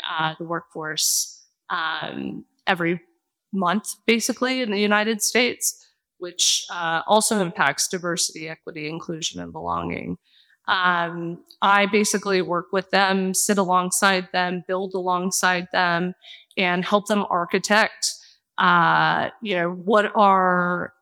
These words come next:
fair, equitable processes that are not only, um, not only challenging, but that have rubrics that align with kind of, you know, what they're trying to do as a company, what their cu-,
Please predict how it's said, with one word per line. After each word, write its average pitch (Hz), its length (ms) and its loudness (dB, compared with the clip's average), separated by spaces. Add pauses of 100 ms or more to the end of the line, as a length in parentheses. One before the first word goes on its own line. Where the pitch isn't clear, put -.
(140)
fair, 202 640 4
equitable 180 800 -2
processes 175 960 0
that 170 340 2
are 165 520 0 (400)
not 370 160 2
only, 302 800 4
um, 185 640 0 (840)
not 285 240 4
only 262 500 4
challenging, 226 960 2
but 202 140 -2
that 202 140 2
have 180 300 0 (160)
rubrics 214 640 0
that 196 140 0
align 170 580 -4
with 156 200 -14 (100)
kind 165 260 -8
of, 160 60 -20 (520)
you 180 140 -12
know, 147 200 -12
what 202 280 -2
they're 220 140 4
trying 202 320 0
to 202 100 -8
do 185 200 -4
as 185 160 0
a 190 40 -6
company, 175 720 -6 (300)
what 208 220 2
their 226 160 2
cu-, 220 220 -10